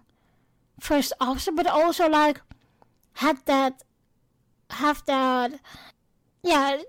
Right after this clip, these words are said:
just to be a first officer. I rather say, let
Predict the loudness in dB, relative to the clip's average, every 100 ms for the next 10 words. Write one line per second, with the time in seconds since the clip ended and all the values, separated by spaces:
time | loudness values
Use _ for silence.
0 | -4 -2 -2 -2 0 2 2 2 -2 -8
1 | _ -20 -20 _ _ _ _ _ -4 -2
2 | 0 0 2 2 2 -4 -10 -12 -16 _
3 | _ _ _ _ _ _ _ _ _ _
4 | _ _ -4 2 4 6 6 4 2 2
5 | 4 2 0 -10 _ _ _ _ _ _
6 | _ _ _ _ _ _ _ -2 2 4
7 | 2 -2